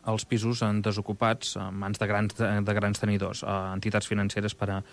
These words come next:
per entendre'ns. Eh, això és el, el, el fons que hi ha. Però i de necessitats? Eh, tenim quantificats des de serveis socials quantes famílies o quantes, eh,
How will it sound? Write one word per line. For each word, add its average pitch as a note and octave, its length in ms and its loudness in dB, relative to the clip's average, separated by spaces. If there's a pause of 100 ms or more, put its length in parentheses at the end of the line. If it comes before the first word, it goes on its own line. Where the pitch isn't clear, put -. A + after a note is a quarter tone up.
(280)
per G#2+ 140 2
entendre'ns. G#2+ 680 2 (280)
Eh, G#2+ 720 4 (800)
això C3+ 200 -2
és - 40 0
el, B2 140 4 (140)
el, G#2 160 0 (140)
el G2 60 0
fons C3+ 340 2
que A#2 120 4
hi G2+ 120 2
ha. F#2 120 -4 (360)
Però A#2+ 400 4
i B2 160 0
de C#3 80 4
necessitats? B2 720 0
Eh, G#2+ 100 -2
tenim B2 240 2
quantificats A2+ 720 0
des G#2+ 140 0
de G#2+ 80 -4
serveis G#2 320 -2
socials G#2+ 500 0 (280)
quantes B2+ 340 2
famílies A#2 420 4
o A2 80 -2
quantes, A#2 320 2
eh, G#2+ 340 4